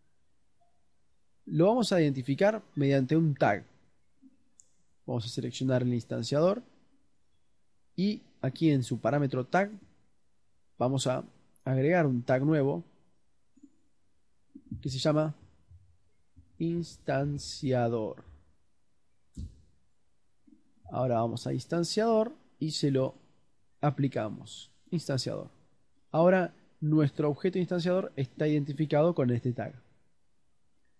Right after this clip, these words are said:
Vayamos al script detección de colisiones para continuar con los pasos que necesitamos.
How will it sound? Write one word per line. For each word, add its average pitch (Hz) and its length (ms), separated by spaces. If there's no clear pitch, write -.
Vayamos 139 400
al 131 260
script - 420
detección 120 440
de 120 100
colisiones 180 640
para 131 240
continuar 123 460
con 120 140
los 104 100
pasos 117 340
que 123 120
necesitamos. 117 800